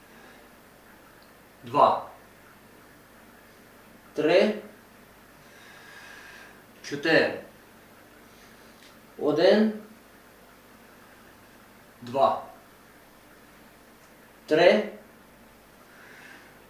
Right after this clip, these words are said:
Чотири. Один.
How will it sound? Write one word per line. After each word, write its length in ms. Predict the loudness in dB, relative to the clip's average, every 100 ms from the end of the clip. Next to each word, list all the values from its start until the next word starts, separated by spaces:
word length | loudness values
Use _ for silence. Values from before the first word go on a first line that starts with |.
| -20 -16
Чотири. 600 | -10 -4 2 2 0 -6 -14 -20 -20 -20 -20 -20 -20 -20 -20 -20 -20 -20 -20 -20 -20 -8
Один. 600 | -2 4 6 6 4 -4